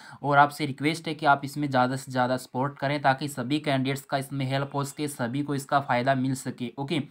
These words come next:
तो गाइस, पहले भी कुछ दिन पहले एयर फोर्स एक्स एंड वाई ग्रुप के, अ, जो फॉर्म आए थे आपके, जैसे भी जो नोटिफिकेशन आया था उसमें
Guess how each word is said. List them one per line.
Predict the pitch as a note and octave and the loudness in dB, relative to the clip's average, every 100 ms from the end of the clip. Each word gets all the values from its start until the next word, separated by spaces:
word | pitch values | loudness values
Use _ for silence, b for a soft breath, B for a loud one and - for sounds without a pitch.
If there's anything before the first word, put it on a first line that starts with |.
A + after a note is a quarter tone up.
| B B B | B B B
तो | - | 0
गाइस, | D3 F3+ F3 | 4 4 2
पहले | B2+ C3+ | 0 2
भी | D#3+ F3+ | 0 -2
कुछ | F3+ F3 | -2 -2
दिन | F3 F3 | -2 -2
पहले | C3 C#3 D#3+ D#3+ B B - D3 | 0 0 0 -2 B B -8 0
एयर | D3+ | 0
फोर्स | D3+ E3 E3 E3+ | 0 -2 -2 0
एक्स | C#3+ C#3 | -2 -2
एंड | D3 | -2
वाई | C3+ C3+ C#3+ | 4 4 4
ग्रुप | D3 C#3+ | 2 -2
के, | D3 D3+ D3+ | 0 0 0
अ, | C3 A#2+ | 0 -2
जो | B2+ C#3 C#3 | -2 -4 -4
फॉर्म | - C3+ D3 | 0 2 4
आए | C3 C3 | 4 2
थे | C3+ C#3 | 0 0
आपके, | C3+ B2+ C#3 | 2 0 -2
जैसे | B2+ B2 C#3+ | -2 -2 -2
भी | C#3 C#3 | -2 0
जो | C#3 | 0
नोटिफिकेशन | B2 C3+ C3+ C#3+ D#3 D#3 C#3 | 0 -2 -4 -2 -2 -4 0
आया | B2+ D3+ | 2 2
था | C#3 | 0
उसमें | C#3 C#3 D3+ | -2 -2 -6